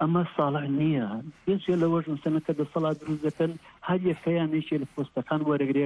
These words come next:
گوایان دەسەڵاتانە جیاوازن و ئەمانە، ئە، بڵێن، ئە، دە-، دە-، دەس-، دەسەڵاتی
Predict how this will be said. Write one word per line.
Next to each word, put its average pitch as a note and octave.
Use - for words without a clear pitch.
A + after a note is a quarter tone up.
گوایان D#3
دەسەڵاتانە C#3
جیاوازن C#3
و -
ئەمانە، B2+
ئە، B2
بڵێن، B2
ئە، -
دە-، A2+
دە-، B2+
دەس-، -
دەسەڵاتی C3+